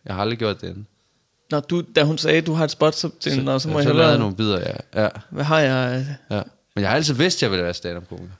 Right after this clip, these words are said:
Speaker 2: Okay.
Speaker 1: Men fordi jeg boede i Padborg, så var der ikke, der var ikke noget.
Speaker 2: Nej.
Speaker 1: Det var ikke en mulighed.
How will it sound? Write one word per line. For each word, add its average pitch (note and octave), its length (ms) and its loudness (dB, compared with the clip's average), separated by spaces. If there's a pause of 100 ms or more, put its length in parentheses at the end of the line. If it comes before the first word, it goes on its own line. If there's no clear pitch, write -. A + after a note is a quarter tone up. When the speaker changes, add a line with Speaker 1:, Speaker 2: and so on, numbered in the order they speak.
(460)
Speaker 2:
Okay. E3 260 0 (300)
Speaker 1:
Men G2 120 -8
fordi G#2+ 120 -2
jeg G#2 100 0
boede A2 180 0
i - 20 -18
Padborg, A2 440 0
så F#2+ 60 -4
var F2+ 200 -2
der F2+ 80 -4
ikke, F#2 160 -8
der F#2 60 -2
var E2+ 140 -2
ikke F#2 100 -4
noget. G2 160 -6 (400)
Speaker 2:
Nej. C3+ 140 -4
Speaker 1:
Det - 140 -18
var F#2 100 -6
ikke F#2 120 -6
en G2 140 -4
mulighed. G#2 340 -2